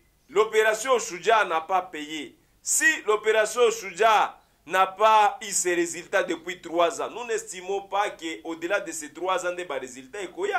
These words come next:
ça, on n'estime pas. Et on ne sait pas de quel jeu. Aujourd'hui, le gouvernement congolais, ils ont joué. On ne sait pas ce qui nous est caché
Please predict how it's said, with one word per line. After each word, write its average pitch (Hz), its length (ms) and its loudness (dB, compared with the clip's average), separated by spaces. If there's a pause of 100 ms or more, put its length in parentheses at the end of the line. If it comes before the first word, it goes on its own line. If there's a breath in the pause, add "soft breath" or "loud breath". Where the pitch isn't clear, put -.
(380 soft breath)
ça, - 300 0
on 180 100 -4
n'estime 180 480 -6
pas. 180 340 0 (200 soft breath)
Et 180 100 -2
on 190 80 -2
ne 190 40 -4
sait 190 220 -4
pas 220 340 2
de 202 120 -2
quel 220 260 -2
jeu. 175 400 -6 (120)
Aujourd'hui, 175 360 -12
le 202 120 -2
gouvernement 170 540 -4
congolais, 170 420 -4
ils 160 160 -4
ont 185 80 -2
joué. 175 540 -6 (200 soft breath)
On 156 80 -4
ne 170 60 -4
sait 180 160 -6
pas 220 160 -2
ce 220 120 -6
qui 208 220 -8
nous 175 200 -10
est 226 140 0
caché 208 540 0